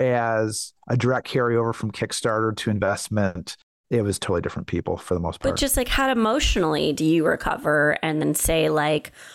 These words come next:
Speaker 2: "I gotta do this again. I gotta keep going"? Like, how do you
Speaker 1: Oh.
Speaker 2: convince yourself, right?
Speaker 1: Sure.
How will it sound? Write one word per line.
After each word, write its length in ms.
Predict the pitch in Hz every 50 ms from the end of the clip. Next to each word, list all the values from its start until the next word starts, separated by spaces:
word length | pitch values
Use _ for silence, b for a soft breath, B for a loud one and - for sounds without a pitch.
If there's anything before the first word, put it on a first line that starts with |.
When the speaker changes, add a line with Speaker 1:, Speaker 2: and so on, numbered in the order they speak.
| B B B
Speaker 2:
"I 80 | 180 185
gotta 240 | 202 190 185 175
do 120 | 156 175 165
this 180 | 147 143 -
again. 500 | 180 139 165 156 139 123 117 180 202 - _ -
I 120 | 175 170
gotta 200 | 170 180 165 165
keep 220 | - - 185 160 -
going"? 640 | 185 170 165 151 139 101 - - - 196 208 220 -
Like, 220 | 196 196 185 185
how 320 | - - 208 196 190 196
do 80 | 190 190
you 220 | 180 175 180 190
Speaker 1:
Oh. 420 | 190 - - 139 139 135 151 156 151 -
Speaker 2:
convince 540 | - 185 170 160 - 196 185 165 - -
yourself, 920 | - - - - - 226 190 175 160 - - 220 - - - - - - - _ _ _
right? 320 | - 170 160 160 170 180 - B B B
Speaker 1:
Sure. 560 | - - - 156 151 147 139 131 120 113 120